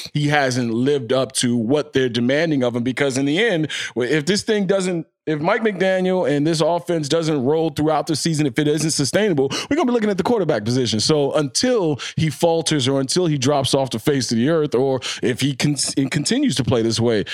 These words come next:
we, we, we gotta give Tua Tagovailoa a certain amount of credit, 'cause there's a lot of quarterbacks, uh, who don't get rid of the football, who don't put it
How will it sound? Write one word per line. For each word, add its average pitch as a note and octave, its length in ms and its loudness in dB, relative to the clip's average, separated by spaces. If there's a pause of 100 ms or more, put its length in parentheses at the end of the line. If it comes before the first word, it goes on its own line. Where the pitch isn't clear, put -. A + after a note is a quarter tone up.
(180)
we, B2+ 160 0
we, B2+ 200 0
we C#3 140 -2
gotta D#3 240 2
give C#3 200 -2
Tua C#3 200 0
Tagovailoa B2 680 0
a - 20 -2
certain B2 320 0
amount A2 240 0
of G2+ 60 -6
credit, G#2+ 260 0
'cause G#2+ 100 -2
there's A#2 160 0
a A#2 40 0
lot D3+ 180 0
of C#3+ 80 -6
quarterbacks, A2+ 600 -2 (300)
uh, G#2 240 0
who A2+ 220 0
don't D3 280 0
get B2 140 -4
rid A2+ 140 -2
of G#2+ 60 0
the G2+ 60 -4
football, G#2+ 500 0
who A#2+ 180 0
don't C#3+ 340 -2
put C3+ 160 0
it A2+ 160 -4